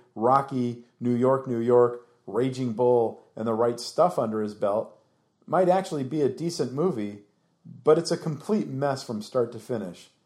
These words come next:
And Patrick Kelly, he would never make another movie. September twenty-seventh would see the release of Paul Aaron's Maxie. It's a strange bird of a film. Glenn Close and Mandy Patinkin are a couple who move into an old apartment house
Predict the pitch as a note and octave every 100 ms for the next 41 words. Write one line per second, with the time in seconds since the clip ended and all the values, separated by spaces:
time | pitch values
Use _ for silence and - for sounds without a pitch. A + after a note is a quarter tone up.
0 | _ _ _ _ _ - A2 E3 E3+ D#3
1 | - D#3+ F3+ G3 D#3+ B2+ A#2+ G#2+ A#2+ C#3
2 | D#3 C#3+ B2+ A2+ - A2 G#2+ G#2 G2+ G#2+
3 | G2 E2+ - _ _ _ _ _ _ _
4 | _ _ _ _ _ _ _ _ _ _
5 | _ _ _ - F#3 B3 B3 - G3 F3
6 | - E3 D#3 C#3+ C3+ - F3 D#3 A#2+ B2
7 | C3+ A2 - - F#3 G3 D3+ D3+ D3+ A#2
8 | G#2 G2+ A#2+ D3+ F3+ - F2+ D#2 - _
9 | _ _ _ _ - A#3+ C#4+ A#3 - D#3
10 | E3+ D#3 A#2+ B2 B2 A#2+ G#2+ - G2+ F#2+
11 | F#2+ _ _ _ _ _ A#2 C3 D#3 D3+
12 | C#3+ C#3 D3 B2+ G#2+ A#2 C#3+ C#3+ B2 -
13 | C#3+ D3 C#3 B2 A#2 A#2+ G#3 G#3 F3 E3+
14 | E3+ G#3 G3 F#3 E3+ C3 F3 G3+ - F#3+
15 | G#3+ C#3 A#2+ B2 A#2 -